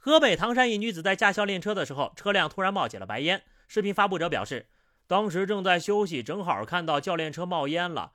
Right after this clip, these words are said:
车里的学员也没有及时下来，教练站在雾里也挺无语的，希望各位学员练车的时候注意安全。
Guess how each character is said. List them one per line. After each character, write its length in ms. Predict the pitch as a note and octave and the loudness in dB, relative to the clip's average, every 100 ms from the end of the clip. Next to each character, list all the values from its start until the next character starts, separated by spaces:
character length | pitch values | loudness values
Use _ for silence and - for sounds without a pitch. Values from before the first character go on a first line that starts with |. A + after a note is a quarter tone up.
| _ | _
车 160 | - G#3+ | -6 -4
里 100 | D3+ | -2
的 80 | C3 | -4
学 140 | C#3+ | -4
员 160 | D#3+ E3+ | -4 -4
也 80 | G#2 | -4
没 100 | C#3+ | -4
有 140 | A2+ | -4
及 160 | C#3 D#3 | -6 -6
时 100 | G3 | -2
下 240 | A3+ G#2 | 0 0
来， 200 | F2 - _ _ | -4 -14 _ _
教 140 | - G#3 | 0 0
练 160 | G3 | 0
站 160 | G#3+ G3 | -2 -2
在 80 | G3 | -2
雾 160 | G3+ | -2
里 80 | D3 | -4
也 140 | D#3 | -4
挺 180 | F#3+ G#2 | -4 -8
无 180 | G2 F3+ | -8 -8
语 220 | C3+ F2 | -8 -10
的， 220 | G#2+ A#2+ _ _ | -6 -6 _ _
希 140 | - G3+ | -6 0
望 120 | F#3+ | 0
各 120 | G3 | 0
位 120 | E3 | -2
学 140 | C#3 E3 | -2 -4
员 140 | F#3 | -4
练 120 | F3+ | -4
车 140 | C#3 F#3 | -4 -4
的 140 | C#3 | -4
时 80 | B2 | -2
候 260 | C3+ - _ | -2 -2 _
注 200 | - F3+ | -4 0
意 60 | C3+ | 0
安 240 | C3 D#3 | 0 -2
全。 240 | D3 E2 | -6 -14